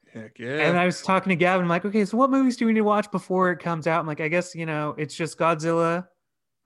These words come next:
Speaker 2: Skull Island, King of Monsters."
Speaker 1: Yeah, I'm probably gonna watch all three.
Speaker 2: Why not? I think
Speaker 1: Why
Speaker 2: Skull
Speaker 1: not?
Speaker 2: Island's probably the most fun out of all of them.
Speaker 1: I agree. I like the first Godzilla. I mean, I, I liked King of Monsters plenty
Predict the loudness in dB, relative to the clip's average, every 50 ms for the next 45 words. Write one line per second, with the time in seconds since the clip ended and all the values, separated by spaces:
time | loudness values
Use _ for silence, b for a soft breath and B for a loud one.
0 | _ -20 -12 -6 -2 0 2 2 2 2 2 2 0 -2 -4 -6 -8 -10 -16 _
1 | _ _ _ _ -8 -6 -6 -4 -2 -2 -2 -2 -2 -4 -6 -8 -8 -8 -8 -8
2 | -10 -14 -18 -20 _ _ _ _ _ _ _ _ _ _ _ _ _ _ _ 2
3 | 2 4 2 2 0 -4 -4 -2 2 2 2 2 2 2 2 2 0 0 -2 -2
4 | -2 -2 -2 -2 0 0 0 0 -2 -6 b b b b b b b b b b
5 | _ _ -20 -20 _ _ _ _ _ _ _ _ -2 -2 0 0 -2 -4 -8 -12
6 | _ _ _ _ -6 -6 -4 -2 -2 0 0 0 0 -2 -2 -2 -2 -4 -6 -6
7 | -10 -12 -14 -10 -6 -6 -4 -4 -4 -6 -6 -6 -6 -6 -8 -8 -12 -18 -20 _
8 | _ -2 -2 -2 -2 -2 -6 -10 -10 -10 -10 -8 -8 -8 -10 -10 -12 -16 -18 -16
9 | -16 -16 -16 -18 -20 _ _ _ _ _ -4 0 0 2 2 0 0 0 0 -2
10 | -2 -2 0 0 0 0 -2 -4 -4 -2 -2 -2 -2 -4 -4 -2 -2 -2 -2 -4
11 | -4 -2 -2 -4 -4 -6 -10 -20 _ _ _ _ b b b b b -2 0 0
12 | 0 -2 -4 -2 0 2 4 4 2 2 0 -6 -20 _ _ _ _ _ -16 -10
13 | -6 -4 -4 -2 -2 -2 -2 -2 -6 -12 -14 -12 -6 -2 -2 0 0 -2 -4 -6